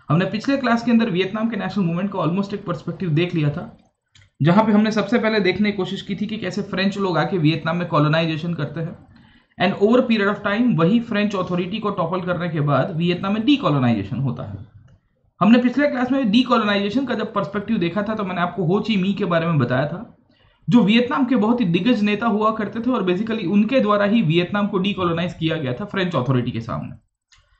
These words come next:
हमने आपको ये भी बताया था कि Vietnam के अंदर basically जब French लोग हटाए जाते हैं तो उसके बाद वियतनाम दो पार्ट के अंदर डिवाइड हो जाता है। कुछ-कुछ वियतनाम का जो नॉर्दर्न रीजन है,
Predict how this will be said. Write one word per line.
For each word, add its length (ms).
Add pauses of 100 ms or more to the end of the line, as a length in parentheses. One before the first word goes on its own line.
(100)
हमने 180
आपको 200
ये 140
भी 120
बताया 340
था 180 (140)
कि 100
Vietnam 540
के 140
अंदर 440 (340)
basically 480 (260)
जब 280
French 340
लोग 420
हटाए 280
जाते 280
हैं 220 (720)
तो 80
उसके 260
बाद 260
वियतनाम 480
दो 120
पार्ट 280
के 60
अंदर 160
डिवाइड 300
हो 120
जाता 260
है। 160 (880)
कुछ-कुछ 400
वियतनाम 420
का 100
जो 140
नॉर्दर्न 420
रीजन 260
है, 140